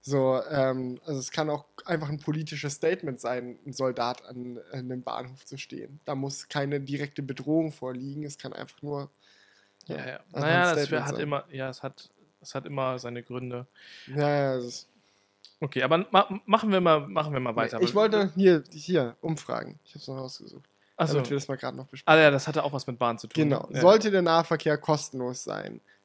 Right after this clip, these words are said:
Speaker 1: Bei allen Bedenken, die du gerade vorgetragen hast, sagen
Speaker 2: Mhm.
Speaker 1: trotzdem nur acht Prozent Nein und einundneunzig Prozent Ja.
Speaker 2: Mhm.
Speaker 1: Acht und einundneunzig ergibt hundert.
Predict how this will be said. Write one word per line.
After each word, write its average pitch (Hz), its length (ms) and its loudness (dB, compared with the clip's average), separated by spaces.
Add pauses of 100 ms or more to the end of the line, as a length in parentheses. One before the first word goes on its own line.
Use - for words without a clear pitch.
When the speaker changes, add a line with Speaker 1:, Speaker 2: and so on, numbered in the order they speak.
(180)
Speaker 1:
Bei 135 140 4
allen 202 340 6
Bedenken, 170 400 0
die 147 100 -4
du 147 100 -4
gerade 139 260 0
vorgetragen 127 680 -6
hast, 135 260 -12
sagen 135 240 0
Speaker 2:
Mhm. 156 80 -6
Speaker 1:
trotzdem 131 640 -4
nur 143 420 -2
acht - 300 -8
Prozent 143 480 -6
Nein 127 500 -6
und 131 260 -14
einundneunzig 135 720 -2
Prozent 123 500 -8 (200)
Ja. 123 540 -2 (880)
Speaker 2:
Mhm. 139 320 -4 (460)
Speaker 1:
Acht - 600 -4 (300)
und - 220 -14
einundneunzig 135 640 -4
ergibt - 440 -14 (460)
hundert. - 460 -16